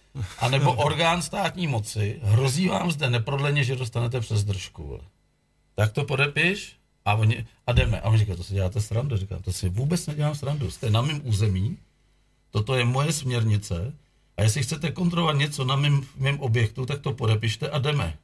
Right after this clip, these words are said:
Speaker 1: A pak já podepíšu to vaše a můžeme se tady jako kamarádit, vole." No tak to podepsali a šli jsme, vole. Ale to byly grotesky, jako rozumíš?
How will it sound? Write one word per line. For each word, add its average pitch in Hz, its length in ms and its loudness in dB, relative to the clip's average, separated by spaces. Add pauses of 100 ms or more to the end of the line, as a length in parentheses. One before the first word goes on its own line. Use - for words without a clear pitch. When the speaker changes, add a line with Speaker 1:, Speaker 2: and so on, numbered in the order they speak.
Speaker 1:
A 113 80 -2
pak 185 200 -6
já 165 140 2
podepíšu 165 460 -4
to 123 120 -2
vaše 120 280 0
a 156 40 0
můžeme 143 300 0
se 143 140 -2
tady 131 160 -2
jako 123 140 -6
kamarádit, 104 560 2
vole." 90 200 -8 (840)
No 110 60 6
tak 117 120 0
to 113 100 -2
podepsali 117 460 0
a 151 40 0
šli 151 140 -6
jsme, 139 200 -6
vole. 110 160 -2 (1200)
Ale 113 100 4
to 113 100 2
byly 123 180 4
grotesky, 139 500 -4
jako 113 200 -2
rozumíš? 127 380 -2